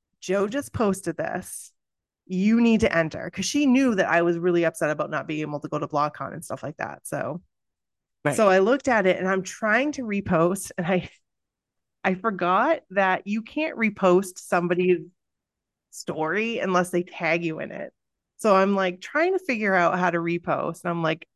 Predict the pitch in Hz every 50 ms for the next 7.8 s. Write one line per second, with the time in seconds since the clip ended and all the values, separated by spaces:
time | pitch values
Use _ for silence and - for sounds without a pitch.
0 | _ _ _ _ - 180 175 175 - - 254 294 311 247 196 175 160 160 151 147
1 | 160 165 156 - - 170 170 170 185 196 202 226 233 226 226 226 214 196 190 185
2 | 185 180 180 180 - 185 175 147 147 151 147 147 147 135 135 135 135 156 160 -
3 | - - - _ _ _ _ _ _ _ _ _ _ _ _ _ _ - 196 190
4 | 180 185 - 185 175 175 175 175 - - 170 - - 196 202 220 - - - _
5 | - 170 151 - 170 - - - 165 156 151 170 - - 170 160 156 180 160 156
6 | - - - - - 175 - _ _ _ _ _ _ _ _ _ - 180 208 240
7 | 226 - - 226 202 226 208 208 202 220 214 214 220 220 220